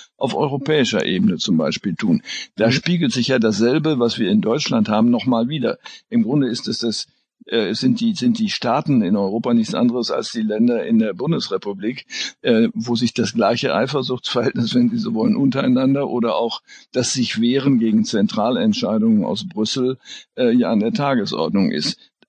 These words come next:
Speaker 1: Auch dort muss gelernt werden und auch dort, äh, ist eine Revision von Zuständigkeiten erforderlich, sonst machen die Leute das auf die Dauer nicht mehr mit.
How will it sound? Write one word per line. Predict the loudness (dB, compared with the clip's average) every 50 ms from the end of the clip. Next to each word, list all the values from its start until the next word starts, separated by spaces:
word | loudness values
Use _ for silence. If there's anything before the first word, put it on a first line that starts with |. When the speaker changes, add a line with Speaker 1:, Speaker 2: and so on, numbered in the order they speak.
| _ -2
Speaker 1:
Auch | -2 -2 -2 -2
dort | -2 0 0 2 2
muss | 2 2 2 0 -2
gelernt | -4 -4 -2 0 0 2 2 2 2 0
werden | -2 -2 0 0 0
und | 0 0 0 0 0
auch | -2 -4 -4 -2
dort, | -2 0 0 2 0 0 -2 -6 -10 _
äh, | -4 -2 -2 -2 -2
ist | -2 -4 -4 -2 0
eine | 2 2 4 4 2 0 0 -2
Revision | 0 0 0 0 -2 -2 0 0 2 2 4 4 4 2 0 -4 -14 -20 _ -4
von | 0 2 2 2
Zuständigkeiten | 0 -2 -4 -4 -2 0 2 2 0 0 -4 -6 -6 -6 -4 -2 -2 0
erforderlich, | 0 -2 -4 -4 -4 -4 -2 -2 -2 -2 -4 -4 0
sonst | 0 0 2 2 2
machen | 0 0 0 0 0
die | 0 0
Leute | 0 0 0 -2 -2
das | -2 -2 -2 -2
auf | -2 -4 -2
die | -2 -2
Dauer | 0 2 2 4 4
nicht | 2 2 2
mehr | 2 2 4
mit. | 4 2 0 -2 -8